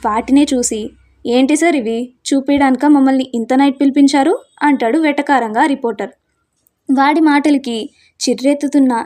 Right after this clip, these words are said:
నవ్వుతూనే, "రాజ్, ఎవడ్రా వీడికి రిపోర్టర్ జాబ్ ఇచ్చింది? ఒక రిపోర్టర్కి ఏదైనా చూపిస్తే పైకి కనిపించేవే కాక ఆ ప్రాంతం అంతా ఎంతో జాగ్రత్తగా పరిశీలించాలన్న బేసిక్ పాయింట్ కూడా తెలీదు.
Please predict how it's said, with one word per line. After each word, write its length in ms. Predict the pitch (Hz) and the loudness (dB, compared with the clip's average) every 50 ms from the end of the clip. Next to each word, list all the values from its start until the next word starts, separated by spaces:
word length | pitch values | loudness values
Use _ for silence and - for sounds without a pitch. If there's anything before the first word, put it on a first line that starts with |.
| - 269 | -2 0
నవ్వుతూనే, 680 | 302 339 330 311 339 339 330 302 254 240 220 214 - - _ _ _ _ _ _ _ _ _ _ - 254 | 0 2 2 0 0 0 0 0 0 0 -4 -8 -12 -18 _ _ _ _ _ _ _ _ _ _ -4 0
"రాజ్, 260 | 247 254 247 - - - _ - - | 0 0 0 -2 -6 -12 _ -8 -4
ఎవడ్రా 400 | 247 233 220 233 262 277 302 311 | -4 -2 0 0 0 0 0 0
వీడికి 340 | 320 339 320 269 - 330 311 | 0 0 0 0 0 0 0
రిపోర్టర్ 420 | 269 285 - 277 269 277 285 262 | 0 0 -2 -2 -2 -2 -2 -2
జాబ్ 220 | 285 269 262 233 | 0 0 0 0
ఇచ్చింది? 460 | 269 262 - 262 226 208 202 214 240 - _ _ - 240 | -2 -4 -4 -4 -4 -4 -6 -8 -8 -12 _ _ -10 -8
ఒక 140 | 240 - | -4 -2
రిపోర్టర్కి 580 | 247 247 247 247 262 269 269 302 285 277 285 311 | -2 -2 0 0 -2 -2 0 -2 -2 -2 0 0
ఏదైనా 280 | 302 269 247 269 277 277 269 269 | 2 2 4 4 2 2 2 0
చూపిస్తే 360 | 269 262 285 277 269 - 320 | -2 -2 -2 -4 -2 -2 -2
పైకి 360 | 339 311 269 254 262 262 285 | 0 0 0 0 0 0 0
కనిపించేవే 540 | - 277 262 254 269 269 262 - 269 262 262 | 0 0 0 0 0 0 0 0 0 0 0
కాక 460 | 254 262 240 247 - 302 440 440 285 - - _ _ - - | 0 0 -2 0 0 0 0 0 -2 -4 -10 _ _ -6 -6
ఆ 60 | 247 | -4
ప్రాంతం 480 | 247 - 262 240 254 262 262 294 277 | -2 -2 0 0 2 2 2 2 2
అంతా 200 | 277 269 254 285 | 2 2 2 0
ఎంతో 320 | 285 269 269 254 247 269 269 | 0 0 0 0 0 0 -2
జాగ్రత్తగా 560 | 269 294 269 240 233 233 269 262 269 269 269 | 0 0 0 0 0 -2 -4 -4 -2 -2 -2
పరిశీలించాలన్న 800 | 277 277 269 262 - 277 269 269 269 254 277 254 262 262 254 277 | 0 0 -2 -2 0 0 0 0 0 0 0 0 0 0 0 0
బేసిక్ 640 | 269 202 - - 226 233 247 277 - 294 285 - | 0 -2 -4 -4 -2 0 0 0 0 -2 -2 0
పాయింట్ 220 | 302 285 285 277 285 | 0 0 2 2 0
కూడా 140 | 277 285 285 | 0 -2 0
తెలీదు. 500 | 285 285 277 277 285 262 349 453 508 | 0 0 0 0 0 2 0 -2 -2